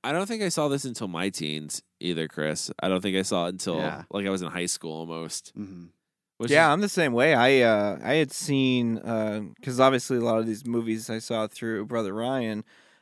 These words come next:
Speaker 3: um, I had seen Halloween, I think was the first of John Carpenter's films. Actually, I take that back. The first John Carpenter film I remember watching is Big Trouble in Little China. Um, but Halloween and then,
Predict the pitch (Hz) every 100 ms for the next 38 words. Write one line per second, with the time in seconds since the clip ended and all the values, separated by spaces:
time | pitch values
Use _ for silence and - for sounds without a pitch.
0 | - 117 107 107 107 113 120 - 120 107
1 | 120 117 117 117 117 120 123 - 117 120
2 | 117 104 - 107 123 113 - 110 104 120
3 | 110 117 104 104 - 110 110 113 - 127
4 | 127 117 120 120 110 110 98 _ _ _
5 | - 147 135 127 127 113 110 127 113 110
6 | 107 113 110 95 110 117 98 113 117 110
7 | - 117 110 113 98 - 127 117 110 104
8 | _ _ _ _ _ 120 113 113 98 117
9 | 110 - 135 135 131 127 127 123 120 117
10 | - 113 110 107 107 107